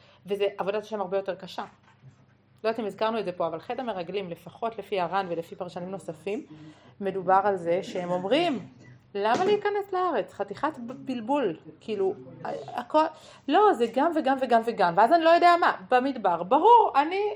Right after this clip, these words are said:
בתוך דלת אמותיי, ואני לא יכול ליפול. וכאן יש כל כך סכנה לנפילה, יש כל כך סכנה לשכוח למה אתה עושה את זה. בסדר?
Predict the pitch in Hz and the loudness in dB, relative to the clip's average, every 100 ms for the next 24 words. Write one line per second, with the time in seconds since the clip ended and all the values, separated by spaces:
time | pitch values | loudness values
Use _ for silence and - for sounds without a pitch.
0 | - 233 277 277 320 302 240 294 302 254 | -10 -4 -4 0 0 2 2 2 2 0
1 | 226 226 262 262 233 - 208 220 208 220 | -2 2 4 4 0 -4 -6 -6 -6 0
2 | 247 277 285 254 - 269 151 - - - | 2 4 2 -4 2 4 4 -2 -20 -12
3 | 180 185 - 285 359 - 262 262 240 294 | -8 -8 -2 0 0 -2 -4 -4 -2 -2
4 | 311 339 277 254 311 254 - 214 330 233 | 0 -2 0 0 0 -2 -4 -2 -2 -2
5 | - - - - 320 240 240 220 - 269 | -6 -10 -10 -6 -6 -2 -4 -6 -2 2
6 | 277 - 214 262 370 220 180 180 156 151 | 2 2 -2 -2 -4 -4 -4 -4 -6 -6
7 | 151 - _ - - _ _ - 214 | -14 -14 _ -20 -20 _ _ -2 -2